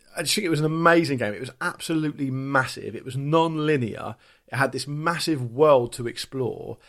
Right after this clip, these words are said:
And I just think for nineteen eighty-eight on the B B C Micro, which is the computer we, we had at home, which has got, what, sixty-four K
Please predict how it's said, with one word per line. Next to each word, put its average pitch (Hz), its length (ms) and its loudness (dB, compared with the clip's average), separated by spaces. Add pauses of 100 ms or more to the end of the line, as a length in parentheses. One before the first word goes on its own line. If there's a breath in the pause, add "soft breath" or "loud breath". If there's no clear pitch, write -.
(260 soft breath)
And 123 320 0
I 156 120 2
just 156 180 -2
think 139 160 -6
for 143 100 -4
nineteen 165 480 -2
eighty-eight 127 640 0
on 120 100 -10
the 117 80 -6
B 151 240 -2
B 131 100 -6
C 120 440 -2
Micro, 120 500 -4
which 82 120 -10
is - 60 -10
the 107 60 -12
computer 104 400 -10
we, 101 300 -10
we 104 240 -8
had 98 160 -4
at - 140 -8
home, 92 400 -8
which - 140 -16
has 110 100 -10
got, 107 120 -4
what, 85 160 -6
sixty-four 135 520 -4
K 151 340 0